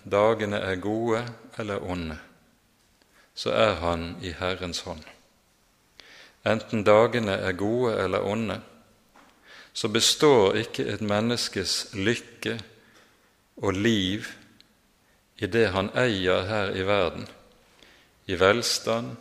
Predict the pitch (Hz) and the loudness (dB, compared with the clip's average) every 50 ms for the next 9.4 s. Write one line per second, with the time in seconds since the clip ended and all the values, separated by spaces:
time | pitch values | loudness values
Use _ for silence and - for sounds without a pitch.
0 | - - - - - - 104 107 107 113 117 117 104 95 92 92 98 107 113 110 | -18 -16 -14 -6 0 0 2 2 2 0 -2 -2 0 0 0 0 0 -4 -8 -12
1 | - - - - - 104 110 113 110 104 101 85 95 95 98 107 107 - - - | -14 -18 -16 -12 -4 0 0 2 2 2 2 2 2 2 2 2 0 -2 -2 0
2 | - 101 101 104 - - - - 107 95 95 101 98 98 104 98 101 92 - - | 0 -2 -4 -4 -8 -14 -6 -4 0 0 2 2 2 2 0 0 -2 -2 -2 -4
3 | 87 87 - - - - 92 87 85 - - _ _ _ _ _ _ _ _ _ | -6 -6 -6 -10 -12 -12 -12 -12 -14 -16 -20 _ _ _ _ _ _ _ _ _
4 | _ _ _ _ _ _ _ _ _ _ _ _ _ _ _ _ _ _ _ _ | _ _ _ _ _ _ _ _ _ _ _ _ _ _ _ _ _ _ _ _
5 | _ _ _ _ - 101 90 90 92 98 101 113 113 110 - - 107 - - 101 | _ _ _ _ -6 -4 0 2 2 2 2 2 0 -2 -2 -4 -4 -4 -4 -4
6 | 98 98 92 90 92 90 92 - - - _ - 101 95 - - - 110 98 98 | -2 -2 -2 -2 -4 -6 -10 -16 -20 -20 _ -8 -6 -4 -4 -2 0 2 2 2
7 | 95 - 92 90 87 85 85 87 98 104 107 113 113 117 113 117 120 117 110 101 | 0 -2 -4 -6 -6 -6 -2 2 4 6 6 6 6 4 2 0 -4 -6 -4 -4
8 | 104 - - 117 117 113 107 98 92 87 87 90 92 95 - - - 87 82 78 | -4 -4 -2 0 0 0 0 0 0 -2 -2 -2 -2 -4 -6 -8 -8 -10 -8 -6
9 | - 90 85 82 85 85 80 - | -4 -4 -4 -2 -4 -6 -8 -8